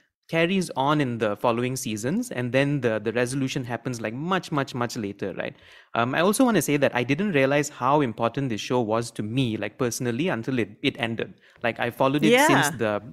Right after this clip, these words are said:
Speaker 1: right? Like, the first season, um, it's my second favorite show on Netflix, next, next to Stranger Things. Um,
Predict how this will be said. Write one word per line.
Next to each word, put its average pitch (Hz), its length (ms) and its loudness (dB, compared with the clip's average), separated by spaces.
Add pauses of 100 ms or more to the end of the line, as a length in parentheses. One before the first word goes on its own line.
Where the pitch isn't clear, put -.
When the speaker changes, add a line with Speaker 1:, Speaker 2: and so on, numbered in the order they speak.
(220)
Speaker 1:
right? 202 280 0 (320)
Like, 147 200 0
the 127 260 2
first 170 200 2
season, 135 520 2 (100)
um, 110 260 0
it's - 200 -6
my 123 120 0
second 185 800 2
favorite 160 380 2
show 165 180 2
on 147 120 4
Netflix, 139 440 -2
next, - 440 -6
next 123 300 -4
to 120 140 2
Stranger 120 360 0
Things. 143 320 -4 (340)
Um, 123 460 0